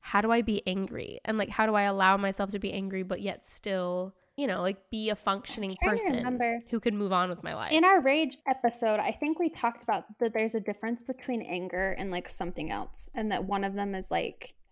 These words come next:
Speaker 2: bad and will, like, fester away at you.
Speaker 1: Okay.
Speaker 2: And the other one's not.
Speaker 1: Yeah, I think I remember that too, but I'm trying to remember, like, what we even actually talked about.
Speaker 2: Bitter. Bitterness is bad.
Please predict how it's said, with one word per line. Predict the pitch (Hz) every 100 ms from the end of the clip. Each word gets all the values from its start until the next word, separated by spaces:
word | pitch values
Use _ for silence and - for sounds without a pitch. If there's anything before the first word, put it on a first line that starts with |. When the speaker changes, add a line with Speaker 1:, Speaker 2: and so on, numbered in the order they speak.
| -
Speaker 2:
bad | 180 170 - 170 - _ _
and | 208 196
will, |
like, | 185 160
fester | - 170 - 175
away | 170 160 165
at | -
you. | 175 196 214
Speaker 1:
Okay. | 247 302 320 247 202 202 202
Speaker 2:
And | 233
the |
other | 175 190
one's | 165 165 170
not. | 170 151 107 - -
Speaker 1:
Yeah, | 226 254 254 170 160
I | 226
think | 254 254
I | 247
remember | 240 233 226
that | 214 -
too, | 269 214
but | 190
I'm | 196
trying | 226 220
to |
remember, | 220 214
like, | 208 202
what | 202 190
we | 220 202
even | 196 196
actually | 180 - -
talked | 214 208 -
about. | - 65 - _ _ - -
Speaker 2:
Bitter. | 247 220 202 - _ _ _ _ _ _
Bitterness | 262 285 311 302 285
is | 247 214
bad. | 202 - -